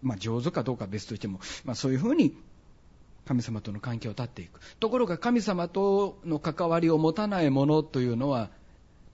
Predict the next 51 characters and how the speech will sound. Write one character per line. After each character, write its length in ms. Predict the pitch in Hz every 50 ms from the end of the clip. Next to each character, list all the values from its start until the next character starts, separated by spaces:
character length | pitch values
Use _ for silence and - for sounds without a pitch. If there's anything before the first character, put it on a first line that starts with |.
| - - - - - - - -
愛 280 | - 214 254 302 320
す 240 | 311 - - 349 349
る 140 | 320 262 190
こ 160 | - 170 156
と 140 | - 180 147
が 100 | 139 120
わ 140 | 117 120 120
か 100 | 139 135
ら 100 | 135 127
な 120 | 120 107
く 80 | - 104
な 120 | 101 95
る 80 | 90 85
ん 80 | 76
で 60 | -
す。 100 | - - - - - - - - - - - - - - - - - - - - - - - - - - - - - - - - - - - - - - - - - - - - - - - - - - - - - - - - - - - - - - - - - - - - - - - - -
ま 60 | 117
あ、 20 |
そ 120 | - - 151
り 40 | 180
ゃ 40 | 185
そ 140 | 202 165 131
う 20 |
で 80 | 107 -
す。 80 | -
神 240 | - 208 220 220 170
様 640 | 143 - 135 135 131 123 123 120 117 117 113 110 - - - - - - - - - - - -
と 80 | - 147
の 100 | 131 120
関 320 | 123 - 117 - 139 127
わ 120 | 131 131 127
り 280 | 131 131 131 139 143 143
が 160 | 139 131 131
な 140 | 123 123 123
く 120 | - 156 151
な 140 | 151 147
る 80 | 120 104
と、 260 | - - 123 110 95 - - - - 160
自 200 | 143 165 208 226
分 140 | 262 285
は 100 | 277 262
何 220 | 247 247 277 320 330
で 80 | 247
存 220 | 180 - 156 151 160
在 200 | 151 156 160 143
し 60 | -
て 80 | - 151
い 60 | 147
る 60 | 143
の 140 | 135 113 95
か、 140 | - -